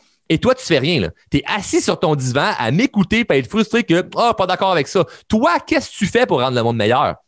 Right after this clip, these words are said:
Il faut choisir sa mission. Et c'est pas vrai qu'on va gagner tous les combats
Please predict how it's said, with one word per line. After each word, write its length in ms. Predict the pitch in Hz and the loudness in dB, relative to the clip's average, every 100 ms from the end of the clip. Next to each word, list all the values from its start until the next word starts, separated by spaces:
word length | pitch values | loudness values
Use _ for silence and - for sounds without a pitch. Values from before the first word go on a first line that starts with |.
| _ _ _ _ _ _ _ _ - - - | _ _ _ _ _ _ _ _ -20 -14 -2
Il 120 | 190 | 0
faut 140 | 233 240 | 2 0
choisir 320 | 233 226 254 | 2 0 0
sa 140 | - | 0
mission. 400 | 151 127 127 98 _ _ _ _ _ _ _ _ - | 0 0 -2 -2 _ _ _ _ _ _ _ _ -4
Et 100 | 156 | -2
c'est 220 | 156 190 | 0 -2
pas 220 | - 302 | 2 0
vrai 340 | 226 156 190 220 _ - | 2 2 0 -4 _ -2
qu'on 200 | 160 147 | 0 2
va 160 | 151 | 2
gagner 420 | 147 208 214 220 226 | 2 2 2 0 -2
tous 240 | 254 247 | -2 0
les 160 | 202 180 | 0 0
combats 560 | 180 147 135 156 214 | 2 2 2 0 -2